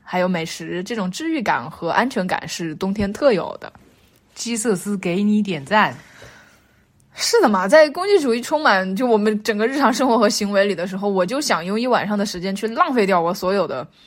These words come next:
Speaker 1: 时间，去浪费掉我的精力和浪费掉一部分钱，去花在不必要，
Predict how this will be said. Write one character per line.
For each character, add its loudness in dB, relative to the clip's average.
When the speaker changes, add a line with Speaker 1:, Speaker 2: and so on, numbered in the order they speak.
Speaker 1:
时 -6
间， -2
去 -6
浪 4
费 2
掉 6
我 -2
的 -4
精 -2
力 0
和 -4
浪 4
费 2
掉 4
一 2
部 -6
分 -4
钱， -6
去 -4
花 6
在 4
不 -2
必 -4
要， 4